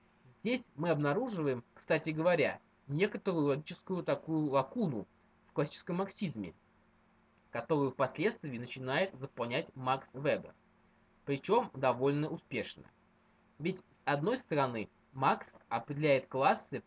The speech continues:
прежде всего экономически, то есть через общественное разделение труда. Но есть же и другие стороны классового бытия. Ими автор «Капитала» интересуется гораздо меньше.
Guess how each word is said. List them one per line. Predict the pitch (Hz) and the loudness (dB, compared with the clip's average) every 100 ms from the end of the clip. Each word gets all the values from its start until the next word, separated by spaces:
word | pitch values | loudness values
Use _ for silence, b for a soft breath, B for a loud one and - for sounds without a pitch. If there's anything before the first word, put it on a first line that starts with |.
| - | -2
прежде | 147 175 165 | -2 0 -6
всего | - 127 147 | -8 -2 -2
экономически, | 147 175 190 - 113 - - - _ _ _ _ | 0 -2 -2 -4 -10 -16 -20 -20 _ _ _ _
то | 156 170 | 0 4
есть | 214 214 _ | 4 0 _
через | - 147 | -6 -4
общественное | 139 139 - 175 185 190 185 180 - - | -2 -6 -4 -4 -4 -6 -2 -2 -6 -10
разделение | 139 139 135 147 143 | -8 -2 0 0 -2
труда. | 156 160 131 92 - _ _ _ _ _ _ _ - | -4 -2 0 0 -4 _ _ _ _ _ _ _ -8
Но | 143 | -2
есть | 139 143 233 202 | -2 0 0 0
же | 151 165 | -2 -2
и | |
другие | 170 247 202 143 | -2 -4 -2 -4
стороны | 117 - 156 185 190 190 | -4 -2 2 2 2 -2
классового | 143 135 135 - 147 | 0 0 0 -4 -2
бытия. | 147 147 175 139 98 - _ _ _ - | -2 -4 -2 2 2 0 _ _ _ -6
Ими | 196 240 247 - | -2 -2 -2 4
автор | 143 - 131 | 4 4 -4
«Капитала» | - - 131 151 185 196 | -4 -10 -2 4 6 6
интересуется | 185 147 117 - 143 139 147 - 139 | 0 -2 -6 -6 -2 0 0 -4 -6
гораздо | 123 120 120 131 | 0 0 2 -2
меньше. | 131 101 - - | -2 -4 -6 -14